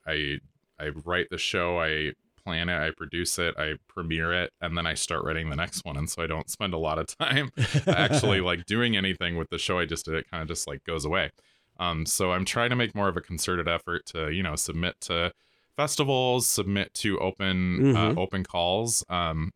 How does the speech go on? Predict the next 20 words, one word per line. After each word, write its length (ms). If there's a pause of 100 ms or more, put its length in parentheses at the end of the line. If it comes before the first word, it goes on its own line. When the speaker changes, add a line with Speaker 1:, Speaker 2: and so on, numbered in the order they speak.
Speaker 1:
and 160
hope 280
that, 260 (220)
that 120
I 60
can 380 (600)
get 140 (160)
some 400
regional 360
theater 320
somewhere 460
to 140
do 100
Speaker 2:
Yeah. 60
Speaker 1:
something 420
would 160
be 120
really 280
special. 560
And, 260